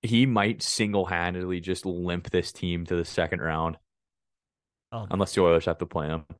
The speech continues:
Speaker 2: I do not wanna face Jonathan Quick in the playoffs again. Please don't do
Speaker 1: Not
Speaker 2: this
Speaker 1: again.
Speaker 2: to me. No,
Speaker 1: No.
Speaker 2: no, no. I can't deal
Speaker 1: Especially
Speaker 2: with those
Speaker 1: not w-
Speaker 2: hyper athletic saves for a thirty-eight-year-old.
Speaker 1: <laughs> Especially, like, the,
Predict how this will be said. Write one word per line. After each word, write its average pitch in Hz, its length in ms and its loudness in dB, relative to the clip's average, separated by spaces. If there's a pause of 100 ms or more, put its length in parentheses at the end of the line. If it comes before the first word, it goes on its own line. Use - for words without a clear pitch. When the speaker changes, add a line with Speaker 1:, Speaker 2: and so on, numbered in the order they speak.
Speaker 2:
I 131 280 -4 (180)
do 135 180 -6
not 117 300 -6
wanna 117 180 -10
face 113 240 -12
Jonathan 123 380 -10
Quick 120 200 -10
in 120 60 -12
the 123 60 -12
playoffs - 380 -10
again. 127 340 -12
Please 143 240 -6
don't 120 220 -10
do 123 100 -10
Speaker 1:
Not 95 140 2
Speaker 2:
this 92 80 4
Speaker 1:
again. - 140 -2
Speaker 2:
to - 60 -4
me. 120 160 -6 (220)
No, 131 180 -6
Speaker 1:
No. 90 340 2
Speaker 2:
no, 123 360 -10
no. 123 360 -12 (560)
I 139 60 -4
can't 151 260 -2
deal 147 100 2
Speaker 1:
Especially - 180 4
Speaker 2:
with - 0 -
those 98 140 6
Speaker 1:
not 98 60 6
w- - 100 2
Speaker 2:
hyper 143 220 0
athletic 127 440 -2
saves 117 340 -8
for 135 120 -8
a 117 60 -6
thirty-eight-year-old. 123 920 -6 (180)
Speaker 1:
<laughs> - 960 -6
Especially, 127 520 4
like, 131 200 6
the, 92 520 -4